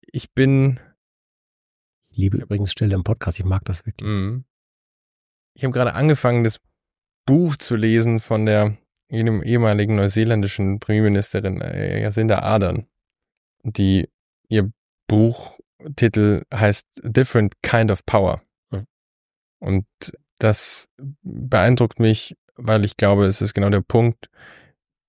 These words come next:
Speaker 1: wir brauchen auch ein positives,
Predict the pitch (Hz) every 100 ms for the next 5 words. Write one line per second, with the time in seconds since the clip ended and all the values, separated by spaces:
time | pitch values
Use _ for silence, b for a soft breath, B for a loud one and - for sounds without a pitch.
0 | _ - 127 - _ _ _ _ _ -
1 | 107 110 127 104 - 80 110 - 101 101
2 | 98 - _ _ - - 143 120 117 104
3 | 101 -